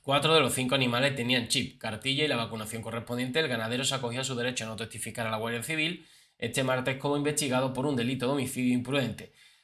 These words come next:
La Guardia Civil se centra en la debida búsqueda de otro de un cachorro de seis meses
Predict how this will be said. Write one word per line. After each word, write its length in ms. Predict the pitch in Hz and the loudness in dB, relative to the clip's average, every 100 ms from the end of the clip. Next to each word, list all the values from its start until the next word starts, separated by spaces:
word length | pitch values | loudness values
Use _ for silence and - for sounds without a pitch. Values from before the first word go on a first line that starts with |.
| _ | _
La 100 | 101 | 0
Guardia 260 | 104 113 113 | 4 6 4
Civil 260 | 113 139 | 2 2
se 120 | 139 | 4
centra 540 | 120 120 123 131 135 - | 4 2 4 6 6 4
en 240 | 120 110 | -2 0
la 120 | 107 104 | -2 -2
debida 320 | 107 117 107 | 0 0 0
búsqueda 500 | 123 135 143 143 139 | 0 0 4 6 6
de 120 | 113 | 4
otro 260 | 123 135 131 | 0 0 0
de 60 | |
un 140 | 123 131 | 0 -2
cachorro 420 | 110 - 127 135 | -2 -2 0 0
de 60 | |
seis 200 | 110 113 | 0 0
meses 480 | 113 123 123 143 - | -2 2 4 4 0